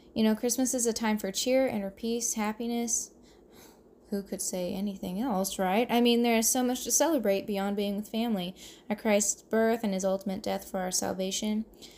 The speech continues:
But with that amazing gift, even this, you know, the sacrifice of Christ, we often find ourselves with this massive overwhelm around Christmas time. So let's talk about relative humidity. This is the first thing that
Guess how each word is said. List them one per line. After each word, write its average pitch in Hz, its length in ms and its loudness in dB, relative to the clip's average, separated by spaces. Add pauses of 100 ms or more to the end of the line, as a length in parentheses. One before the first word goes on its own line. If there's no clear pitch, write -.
(220)
But 208 80 4
with 226 200 4
that 233 360 2
amazing 208 380 0
gift, 196 420 -6
even 302 380 2 (100)
this, 185 640 -2
you 214 100 -2
know, 190 140 -2
the 190 160 -2
sacrifice 233 680 0
of 208 100 -8
Christ, 190 480 -8 (320)
we 226 100 6
often 226 300 2
find 240 260 0
ourselves 190 800 0
with - 220 -6
this - 240 0
massive 240 460 0
overwhelm 190 720 -2
around 180 340 -6
Christmas - 360 -6
time. 208 340 -6 (800)
So - 160 2
let's 233 240 4
talk 240 160 0
about 208 340 0
relative 208 540 0
humidity. 185 640 -2
This 190 180 -2
is 196 120 -6
the 190 80 -6
first 269 560 2
thing 180 320 -2
that - 180 -4